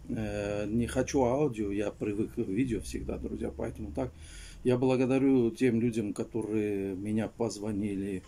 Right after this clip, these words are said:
кто написал за поддержку, что когда я заявил, что Георгий Антонов меня звонил, сначала такое мягкое, ну, смысл понятно, почему мягко там. Э,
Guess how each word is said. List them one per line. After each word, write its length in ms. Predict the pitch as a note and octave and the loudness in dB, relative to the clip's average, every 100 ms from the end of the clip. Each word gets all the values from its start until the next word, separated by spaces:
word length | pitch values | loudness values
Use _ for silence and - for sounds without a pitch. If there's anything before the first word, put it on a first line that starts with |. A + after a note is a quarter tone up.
| - - - - - - - | -16 -20 -20 -20 -20 -20 -8
кто 460 | - G#2 G2 F#2+ F#2+ | 2 4 6 4 2
написал 720 | A2 B2 A2 - A#2 G#2+ G2 | -2 -2 -4 0 0 0 0
за 140 | A2+ | -2
поддержку, 920 | - A#2 G2 B2 B2+ - C3+ C#3 C#3+ - A#2 | 2 0 4 4 4 0 2 4 4 0 -10
что 280 | - A#2 A2 | -6 0 0
когда 600 | - B2 A#2+ G#2+ G2+ F#2+ | 0 -4 2 2 2 0
я 440 | F#2+ G2 G#2 F#2+ F#2 E2 - - - - - | 0 0 2 0 -2 -8 -16 -20 -20 -20 -16
заявил, 520 | - F#2+ G#2+ A2 G#2 | -4 2 4 6 6
что 600 | F2 - G#2 G2 F#2 F2 E2 - - - | 4 -2 0 2 4 2 -4 -12 -14 -2
Георгий 340 | G2+ G#2+ G2 | 2 2 4
Антонов 560 | G2+ F#2+ - G#2 F#2+ - | 2 2 0 0 0 0
меня 280 | G2 G2+ F2+ | -2 0 0
звонил, 540 | F2+ G2 A2+ C#3 C#3+ - - - - - - | 0 2 4 6 4 -2 -18 -18 -18 -18 -14
сначала 520 | - G#2 G2+ A2 G2 | -6 -4 0 0 0
такое 300 | G#2 G2 G#2+ | 0 -2 0
мягкое, 880 | G2 C#3 C3+ - B2+ A#2+ A#2 A2 G#2 G2+ - - - | 2 4 2 0 2 4 4 2 0 -2 -4 -8 -8
ну, 340 | - G2+ F#2 F#2+ | -4 -2 -2 -6
смысл 440 | - - G#2+ G#2+ | -6 -2 -2 -2
понятно, 540 | - G#2 G2 G#2+ - B2+ | -4 -2 0 -2 -2 -4
почему 400 | B2+ - B2+ A#2+ | -4 0 2 2
мягко 420 | B2 A#2+ A2 B2 | 2 0 -2 -12
там. 360 | - A#2+ A2 - - - - - - - - - - - - - | -4 -2 -2 -4 -14 -20 -20 -20 -18 -18 -20 -20 -18 -18 -14 0
Э, 240 | C#3 A2 | 2 4